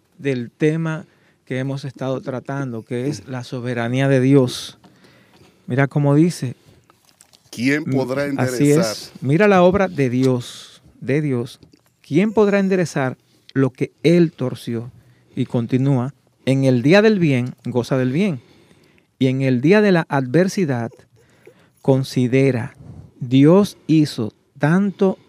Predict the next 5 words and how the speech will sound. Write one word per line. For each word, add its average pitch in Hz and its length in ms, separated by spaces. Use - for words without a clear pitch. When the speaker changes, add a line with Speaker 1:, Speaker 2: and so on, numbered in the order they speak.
Speaker 1:
lo 135 200
uno 220 420
como 127 440
lo 117 320
otro". 117 460